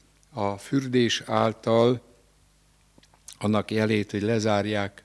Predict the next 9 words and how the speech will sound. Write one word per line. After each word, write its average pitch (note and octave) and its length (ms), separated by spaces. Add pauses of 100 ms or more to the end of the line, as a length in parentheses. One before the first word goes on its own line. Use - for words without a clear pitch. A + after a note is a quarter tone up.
(120)
a G#2+ 80
múltjukat, G#2+ 640
akik A2 360
benne G2+ 300
voltak G#2 500 (640)
Ábrahámnak G2+ 920 (220)
a G2 100
szövetségében, G#2 960
már G2+ 380